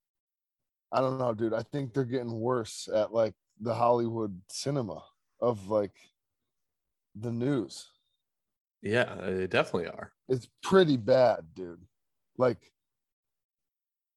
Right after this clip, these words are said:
Speaker 1: bomb strikes in Kiev
Speaker 2: Oh, yeah.
Speaker 1: coming, coming up next. And then they, you know, go on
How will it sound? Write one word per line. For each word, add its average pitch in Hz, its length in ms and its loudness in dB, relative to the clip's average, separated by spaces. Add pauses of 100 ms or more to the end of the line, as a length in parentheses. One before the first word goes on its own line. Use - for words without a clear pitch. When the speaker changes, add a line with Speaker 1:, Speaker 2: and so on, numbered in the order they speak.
(520)
Speaker 1:
bomb 190 360 8
strikes 143 600 4
in 135 420 0 (160)
Kiev 175 280 4
Speaker 2:
Oh, 131 240 8
yeah. 82 120 -6 (200)
Speaker 1:
coming, 175 420 2 (160)
coming 175 300 2
up 135 180 4
next. - 640 -4 (540)
And 120 100 -6
then 123 100 -6
they, 117 100 -4
you 117 120 -4
know, 101 320 -2
go 113 160 2
on 104 240 -2